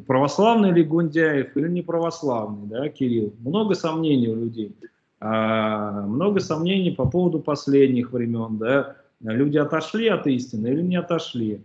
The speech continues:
от веры православной. А ведь нету сомнений по поводу тех времен, отошел ли от истины Сергий Радонежский или не отошел,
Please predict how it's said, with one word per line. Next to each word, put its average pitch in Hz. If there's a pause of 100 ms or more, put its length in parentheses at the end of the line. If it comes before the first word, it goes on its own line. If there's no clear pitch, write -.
(100)
от -
веры 123
православной. 107 (420)
А 117
ведь 175
нету 262
сомнений 214
по 147
поводу 156 (140)
тех 165
времен, 135
отошел 170
ли 175
от 156
истины 139
Сергий 131
Радонежский 120
или 175
не 214
отошел, 156